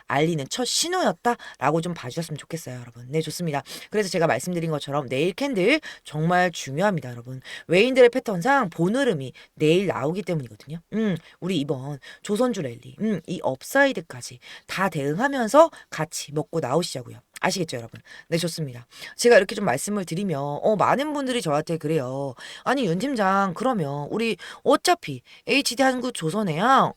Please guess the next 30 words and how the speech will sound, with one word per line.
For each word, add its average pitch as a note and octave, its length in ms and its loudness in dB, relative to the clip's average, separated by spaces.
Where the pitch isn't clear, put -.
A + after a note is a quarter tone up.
올라갈 C#3 640 -2
거잖아. D#3+ 720 -4
그냥 A3 260 0
나 D#3 120 4
지금 C#3+ 420 -6
사서 B3+ 320 -4
그냥 G3 280 0
쭉 F4+ 280 -2
들고만 A3+ 520 0
있으면 A3 300 -6
되는 B2 240 -8
거 D#3 120 -2
아니야?" E3+ 480 0
라고 C#3 200 0
말씀 A#2+ 280 -6
주시거든요, C3+ 480 -6
여러분. C#3 260 -10
될까요? E3+ 540 0
안 B2 220 -8
돼요. C3+ 440 -4
어, G3 320 0
우리 C#4 160 0
개인들 G#3+ 420 2
자금이 C4 400 0
어떻습니까? C#3 840 -4
솔직히 D#4 360 0
한정적이잖아요. A#3 1120 0
막 F#3+ 160 4
우리가 E3 360 -2
몇백억, F#3 600 0